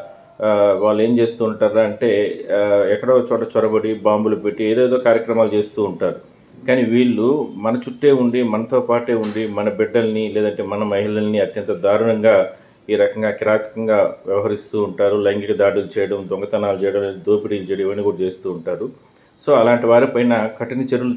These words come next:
తీసుకునే విధంగా కూడా చిత్తూరు పోలీసులు చేసినటువంటి ఇవాళ ఈ ప్రయత్నం ఒక అద్భుతంగానే మనం చెప్పుకోవచ్చు. ఎందుకంటే ఎవరు కూడా ర-, ఏపీలో ఇప్పటివరకు ఇలాంటి, ఆ, రకంగా ఎవరు కూడా పోలీసులు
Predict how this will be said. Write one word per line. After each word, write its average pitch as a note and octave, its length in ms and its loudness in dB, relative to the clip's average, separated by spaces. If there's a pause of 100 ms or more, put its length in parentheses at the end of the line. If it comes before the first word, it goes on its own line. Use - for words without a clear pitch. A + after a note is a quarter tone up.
తీసుకునే A2+ 320 -4
విధంగా G#2 340 2
కూడా G#2+ 280 4 (500)
చిత్తూరు C#3+ 240 2
పోలీసులు A#2 600 -2
చేసినటువంటి G#2 600 -4
ఇవాళ G2+ 360 2
ఈ G2 160 -2
ప్రయత్నం G#2+ 640 0 (320)
ఒక G2+ 120 -4
అద్భుతంగానే A#2 640 2
మనం G2+ 200 -2
చెప్పుకోవచ్చు. G#2+ 760 -4 (340)
ఎందుకంటే B2 460 0
ఎవరు A#2+ 300 4
కూడా C#3 340 4
ర-, A2 240 0
ఏపీలో B2 380 0
ఇప్పటివరకు A#2 440 -2
ఇలాంటి, A2 500 0 (120)
ఆ, G#2 320 2 (340)
రకంగా A#2 300 -2
ఎవరు A2 240 2
కూడా A2 180 0
పోలీసులు G#2+ 640 0